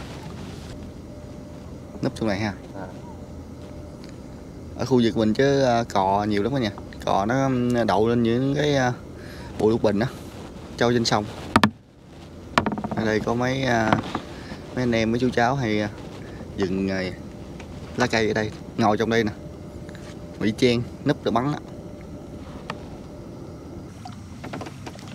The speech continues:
Speaker 1: Sau một hồi, à, ngồi canh nước, anh em mình, à, tạm biệt cái phao đỏ.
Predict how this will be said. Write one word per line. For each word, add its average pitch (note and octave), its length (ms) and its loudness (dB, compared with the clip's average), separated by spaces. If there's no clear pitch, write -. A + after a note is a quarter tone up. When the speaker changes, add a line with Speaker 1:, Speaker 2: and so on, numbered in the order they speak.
Speaker 1:
Sau A2 180 4
một G2+ 120 4
hồi, G2 300 4
à, G2 60 2
ngồi G2 180 2
canh A2+ 180 8
nước, C#3 180 8
anh A2+ 140 6
em A2+ 160 6
mình, G#2 160 8
à, G#2 200 6
tạm A2 220 6
biệt A2 200 4
cái C#3 120 0
phao A#2+ 100 4
đỏ. G2+ 260 2